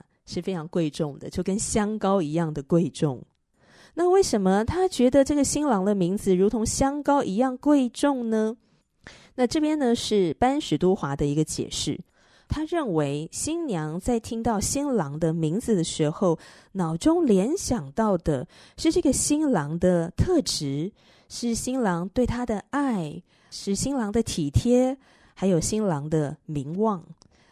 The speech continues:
听到这个新郎的名字呢，啊，就身心愉悦，<laughs> 就很快乐哈。脑子大概就是开始释放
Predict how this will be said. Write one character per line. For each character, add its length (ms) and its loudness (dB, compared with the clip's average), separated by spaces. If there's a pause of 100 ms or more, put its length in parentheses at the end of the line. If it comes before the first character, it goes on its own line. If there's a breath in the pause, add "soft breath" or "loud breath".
听 240 -2
到 300 0
这 160 -6
个 100 -4
新 240 -6
郎 160 -4
的 140 -2
名 200 -2
字 200 -2
呢， 280 0 (300 soft breath)
啊， 260 -8
就 380 0
身 340 0
心 240 -2
愉 280 0
悦， 280 4 (180)
<laughs> 180 -4
就 180 4
很 320 -4
快 320 0
乐 300 -2
哈。 260 -12 (460 soft breath)
脑 220 0
子 160 -8
大 140 -2
概 100 -2
就 160 -2
是 180 -4
开 160 -2
始 120 -4
释 240 -4
放 440 -4